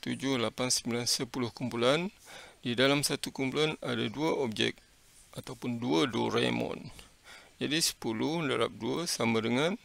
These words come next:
dua puluh. Okey, begitulah tadi sedikit sebanyak konsep, eh, asas darab, ya, operasi darab.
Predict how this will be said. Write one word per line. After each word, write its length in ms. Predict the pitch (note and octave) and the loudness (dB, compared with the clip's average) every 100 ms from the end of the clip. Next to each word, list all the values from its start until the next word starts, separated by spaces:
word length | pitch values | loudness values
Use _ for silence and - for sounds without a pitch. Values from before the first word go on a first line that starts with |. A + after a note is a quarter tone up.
| - - | -10 -4
dua 400 | A#2 A#2+ A#2 A#2 | 0 2 2 0
puluh. 640 | - A2+ A2+ A2+ G#2+ - - - - - - - - - - - - - - | -2 -4 -2 -4 -4 -6 -8 -12 -14 -18 -20 -20 -20 -20 -20 -20 -20 -20 -12
Okey, 880 | - - - B1+ A2+ - - - - | -12 -10 -4 -2 0 -2 -6 -8 -12
begitulah 480 | - A#2 - A#2 | -10 -10 -4 -2
tadi 480 | A#2+ B2 B2+ C#3+ D#3+ | -2 -2 0 0 2
sedikit 720 | - - - - - - - | 4 6 6 4 -2 -4 -2
sebanyak 400 | - - C3 C3 - - | -2 0 2 2 -2 -6
konsep, 560 | - C#3 A#2+ - C#3+ - - | -4 4 8 10 10 6 -4
eh, 480 | C3 C3 A#2+ A#2 A2 A2+ - - - - - - - | 0 2 4 4 2 -2 -8 -20 -20 -16 -16 -10 4
asas 320 | C3 - D3 - - - - - - - - - | 6 10 10 10 6 6 4 4 4 6 6 4
darab, 320 | - C3 B2 - | 4 6 6 4
ya, 160 | C#3 D3 | 0 0
operasi 400 | C3+ B2+ - B2+ | 0 2 2 2
darab. 320 | A#2+ A#2+ | 0 0